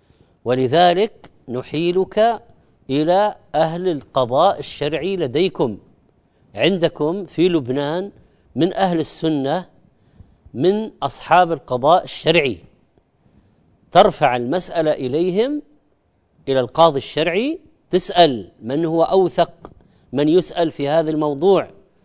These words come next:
في الفقه، في الطلاق، من أهل القضاء الشرعي أو الفتية،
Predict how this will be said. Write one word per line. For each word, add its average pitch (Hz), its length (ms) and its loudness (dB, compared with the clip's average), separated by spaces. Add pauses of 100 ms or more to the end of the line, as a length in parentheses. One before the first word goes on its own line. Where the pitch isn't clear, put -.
(420)
في - 80 -10
الفقه، 208 380 2
في - 140 -16
الطلاق، 151 640 2 (1200)
من 139 400 0
أهل 175 200 0
القضاء 147 360 2
الشرعي 180 480 0
أو 156 140 0
الفتية، 143 500 -2